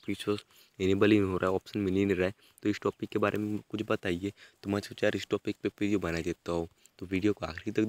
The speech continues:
देखिए and समझिए। और अभी तक आपने हमारे चैनल को सब्सक्राइब नहीं किया है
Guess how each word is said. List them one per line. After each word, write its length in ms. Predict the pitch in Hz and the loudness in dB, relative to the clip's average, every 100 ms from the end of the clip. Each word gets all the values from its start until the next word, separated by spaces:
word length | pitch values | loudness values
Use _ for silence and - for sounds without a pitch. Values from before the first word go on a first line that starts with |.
| 107 | 2
देखिए 360 | - 107 104 - _ _ - | 0 0 -2 -2 _ _ -6
and 140 | 107 | -4
समझिए। 720 | - 87 85 - - - 87 | -2 0 -2 -4 -6 0 2
और 440 | 87 _ _ - 92 | 0 _ _ -4 -2
अभी 140 | 90 | -2
तक 160 | 101 107 | -2 -2
आपने 260 | 104 - | -4 -2
हमारे 160 | 107 104 | -4 -2
चैनल 240 | - 104 104 | 2 2 2
को 60 | |
सब्सक्राइब 480 | - 85 - 104 104 | -2 -4 -2 -2 0
नहीं 120 | 107 - | 0 -2
किया 180 | 104 | -2
है 80 | 98 | -2